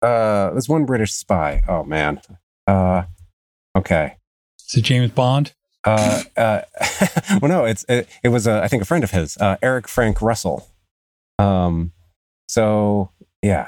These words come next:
Speaker 1: Eric Frank Russell. I, I believe, uh, I, I, I, I may be getting some of this, uh, wrong, but I think he was a spy, and he had this idea that, like,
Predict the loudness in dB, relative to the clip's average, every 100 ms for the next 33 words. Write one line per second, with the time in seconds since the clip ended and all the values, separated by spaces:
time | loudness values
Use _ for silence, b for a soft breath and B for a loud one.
0 | -2 -2 -2 -2 0 0 0 -2 -2 -8
1 | -10 _ -2 0 0 2 2 0 -2 -6
2 | _ _ _ _ _ _ -2 0 0 -4
3 | -2 0 2 0 0 0 0 0 0 2
4 | 2 2 0 0 0 0 -4 -18 _ -2
5 | 0 0 -2 -8 _ _ _ _ -2 0
6 | 2 0 -2 0 -2 -4 _ _ _ -2
7 | 0 0 0 0 -2 -2 0 0 -2 -6
8 | _ _ _ 0 2 2 0 0 0 0
9 | 0 0 0 -4 -10 _ _ _ _ _
10 | _ -2 0 0 -4 _ _ _ _ _
11 | 0 0 -2